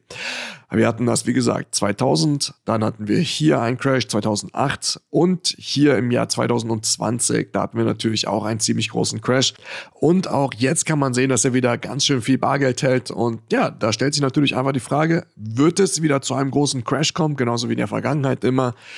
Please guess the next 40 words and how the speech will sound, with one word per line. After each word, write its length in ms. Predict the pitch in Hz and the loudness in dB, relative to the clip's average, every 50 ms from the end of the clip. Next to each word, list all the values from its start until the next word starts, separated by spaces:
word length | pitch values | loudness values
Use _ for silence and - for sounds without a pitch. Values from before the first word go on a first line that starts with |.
| - - - - - _ _ _ - | -16 -16 -16 -18 -20 _ _ _ 0
Dieser 560 | 131 139 143 143 139 135 131 123 - - - - - | 2 4 4 4 4 4 2 0 0 -4 -6 -4 -2
Chart 300 | - 117 135 135 - - _ - - | 0 0 0 -2 -4 -6 _ -12 -6
zeigt 280 | - - - 120 127 127 | -4 -2 -2 0 0 0
uns 180 | 123 113 - | 0 0 0
das 200 | - 120 101 - | 0 0 0 0
zumindest 480 | - 107 107 107 104 101 95 104 - - | 0 0 0 0 0 0 0 0 0 0
oder 240 | 104 107 101 92 90 | 2 2 0 0 -2
gibt 240 | - 117 113 - | -2 -2 -2 0
uns 100 | 120 110 | -2 -2
zumindest 320 | - 117 113 117 113 104 - | 0 0 0 0 0 0 0
einen 180 | 113 110 110 | 0 -2 -2
Hinweis 380 | 104 131 113 120 110 107 107 - | 0 0 0 0 0 0 -2 -2
darauf. 400 | - 107 107 110 107 107 104 - | -2 -2 0 0 0 0 0 0
Ich, 200 | 110 123 - - | 0 0 0 0
ich 160 | 120 135 131 | -2 -2 2
wollte 180 | 165 170 196 220 | 2 2 2 4
euch 40 | 180 | 2
das 160 | 190 135 139 | 0 0 2
nur 80 | 180 | 2
mal 120 | 170 151 131 | 2 2 2
zeigen, 260 | - - 143 139 131 | 0 0 0 0 0
ich 80 | 104 - | -2 -2
fand 140 | 135 143 | -2 -2
das 120 | 135 113 - | -2 -2 -2
echt 200 | - - 113 - | -4 -4 -4 -2
super 200 | 139 135 135 127 | -2 0 2 0
interessant. 540 | 127 120 123 110 - 123 120 113 107 - - | 0 0 -2 -2 0 0 0 0 -2 -4 -6
Ich 340 | - 135 113 - - - 110 | -2 -2 -2 -2 -2 -6 -6
glaub 380 | 110 123 143 170 180 - - - | 0 2 2 2 2 0 -2 -2
persönlich 480 | 165 147 131 127 147 160 151 139 - | 0 2 2 2 2 2 2 0 -2
allerdings 360 | - 131 131 131 131 120 - - | -4 -4 -2 -2 -2 -2 -2 -2
trotzdem, 400 | - 120 127 - - 123 120 117 | -2 -2 0 0 -2 -2 0 0
dass 160 | 117 110 110 | -2 -2 -2
Bitcoin 540 | 110 - 156 - - 139 123 120 113 117 113 - - - _ _ _ - | -2 -2 -2 -2 0 0 0 0 -2 -4 -8 -20 -20 -20 _ _ _ 0
immer 220 | 147 285 302 262 | 0 0 0 0
noch 140 | 131 120 110 | -2 -2 -2
ziemlich 300 | - - 147 151 135 - | 0 0 0 0 0 0
gut 200 | - 139 160 - | 0 0 2 2
aussieht 320 | 127 117 104 - 123 127 - - - - - | 2 2 4 2 2 0 0 -4 -18 -10 -4
und 240 | - 143 143 135 - | 0 0 0 0 -2